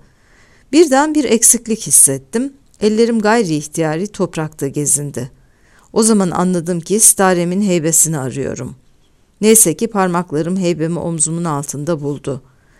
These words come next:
Demek ki üzerine yığılmışım. Bu vakitte dergâhın dışında olmak tehlikeli sayılırdı. Çevrede ne bir ev ne bir can vardı. Kendime gelmek istediğim halde bir türlü başaramıyordum.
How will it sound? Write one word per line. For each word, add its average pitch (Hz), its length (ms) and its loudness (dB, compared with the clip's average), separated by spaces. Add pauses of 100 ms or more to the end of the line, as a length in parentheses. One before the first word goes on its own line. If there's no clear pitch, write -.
(260)
Demek 247 300 4
ki 285 60 -2
üzerine 196 460 2
yığılmışım. 139 800 -2 (600)
Bu 220 100 2
vakitte 185 480 2
dergâhın 180 600 2
dışında 175 380 0
olmak 156 440 -4
tehlikeli 151 520 -4
sayılırdı. - 680 -4 (760)
Çevrede 285 500 4
ne 277 120 0
bir 254 120 0
ev 202 320 0
ne 196 120 0
bir 190 180 0
can 151 320 -4
vardı. 139 460 -4 (320)
Kendime 185 460 2
gelmek 175 440 0
istediğim 165 460 0
halde 151 360 -4
bir 214 120 0
türlü 165 360 -6
başaramıyordum. 147 920 -4